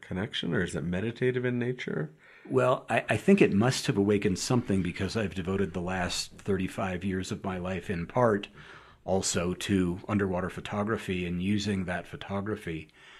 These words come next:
Speaker 2: as a way to promote the conservation politics I was talking about earlier. I used my pictures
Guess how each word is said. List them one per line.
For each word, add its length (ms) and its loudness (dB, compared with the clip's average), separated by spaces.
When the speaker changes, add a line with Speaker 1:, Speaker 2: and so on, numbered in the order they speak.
Speaker 2:
as 300 -2
a 80 2
way 340 0
to 640 -2
promote 480 -2
the 160 -6
conservation 640 -2
politics 500 -6
I 60 -4
was 140 -10
talking 280 -8
about 180 -6
earlier. 440 2
I 100 -6
used 420 2
my 160 0
pictures 720 0